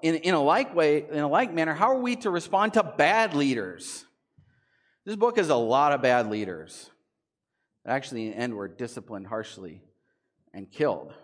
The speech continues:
because of the will of the Lord. In addition,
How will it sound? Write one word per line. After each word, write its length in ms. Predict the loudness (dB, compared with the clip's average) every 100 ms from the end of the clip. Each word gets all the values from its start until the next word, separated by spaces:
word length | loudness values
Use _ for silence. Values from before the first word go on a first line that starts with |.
| _
because 300 | -20 -14 -12
of 100 | -12
the 80 | -14
will 260 | -10 -8 -8
of 120 | -10
the 80 | -14
Lord. 440 | -12 -12 -12 -16 -20 _ _ _ _ _ _ _ _ _ _ _ _ _ _ _ _ -8
In 120 | -4
addition, 580 | 0 0 0 -6 -14